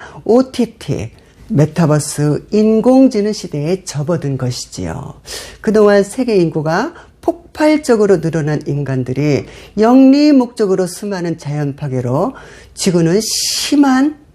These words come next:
감기 몸살로 뜻하지 않는 기후성 폭염과 장마, 열대 지방에서 영하 십 도로 떨어지는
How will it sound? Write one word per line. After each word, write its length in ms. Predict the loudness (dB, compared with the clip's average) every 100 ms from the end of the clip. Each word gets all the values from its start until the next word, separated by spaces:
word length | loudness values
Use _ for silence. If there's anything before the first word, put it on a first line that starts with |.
| _ -20 -20 _
감기 420 | -14 -4 0 4 4
몸살로 720 | 4 2 -2 -2 -2 -2 -8 -20 -20 _
뜻하지 540 | -2 -2 -2 0 2
않는 320 | 2 2 2 0
기후성 600 | 0 0 0 -4 -4 -4
폭염과 540 | -4 -4 -2 -2 -4
장마, 560 | -4 -2 0 0 -2 -8 -16 -20 -20 0
열대 540 | 2 2 0 -2 -2 -2
지방에서 640 | -6 -4 -6 -6 -8 -6
영하 400 | -2 0 0 0
십 300 | -2 -2 -4
도로 260 | -2 -4 -4
떨어지는 640 | -4 -4 -2 -2 0 0